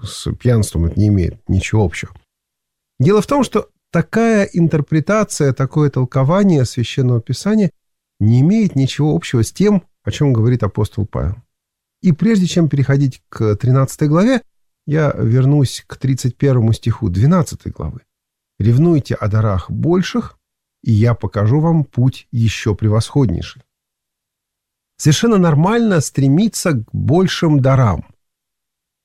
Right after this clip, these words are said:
И апостол Павел об этом и говорит. Э, я, кстати, помню в своей жизни, я, э, сначала думал, э, что буду просто вот, э, каким-то таким, знаете, кабинетным ученым, исследователем. Потом Господь мне показал,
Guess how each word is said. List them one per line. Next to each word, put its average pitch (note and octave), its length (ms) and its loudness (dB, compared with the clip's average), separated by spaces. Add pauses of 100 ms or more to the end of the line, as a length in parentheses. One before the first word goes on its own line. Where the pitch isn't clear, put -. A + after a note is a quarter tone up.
(100)
И - 40 -4
апостол D3+ 420 0
Павел F3 280 2
об C#3+ 100 0
этом E3+ 220 0
и F3 40 0
говорит. A#3 460 0 (520)
Э, F#2 260 0
я, A#2 420 0
кстати, - 360 -2
помню A2 320 2
в F2+ 60 -2
своей C3+ 280 0
жизни, A#2 340 2
я, F#2 360 0 (480)
э, E2+ 380 0
сначала G2+ 580 0
думал, F#2+ 540 0 (520)
э, G#2 140 -4
что - 220 -4
буду E2+ 280 0
просто F2 360 -4
вот, - 400 -6
э, D2+ 240 0 (400)
каким-то D#2+ 220 -2
таким, D#2+ 200 -2
знаете, G2 260 0
кабинетным G2 640 2
ученым, C#3 580 2 (440)
исследователем. A2 1040 -2 (580)
Потом A#2 380 0
Господь F#2 400 -2
мне G2 80 -2
показал, F#2 640 -2